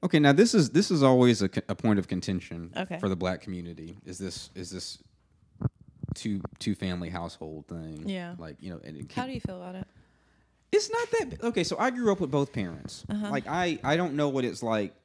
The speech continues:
Speaker 1: not to have both parents.
Speaker 2: Yeah.
Speaker 1: Um, I know that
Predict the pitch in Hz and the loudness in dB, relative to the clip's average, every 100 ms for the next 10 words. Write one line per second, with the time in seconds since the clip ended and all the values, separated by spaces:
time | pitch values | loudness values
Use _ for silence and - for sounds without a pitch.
0 | _ - 104 98 - 98 98 92 87 - | _ -6 -4 -4 -6 -6 -4 -6 -6 -10
1 | - - 104 92 - - 95 78 53 - | -18 -12 -6 -6 -8 -12 -10 -12 -16 -18
2 | - 214 180 165 185 - 104 - - 90 | -10 -6 -6 -8 -16 -12 -4 -2 -2 -4
3 | 92 - 107 107 107 98 95 | -10 -8 -4 -2 0 -2 -6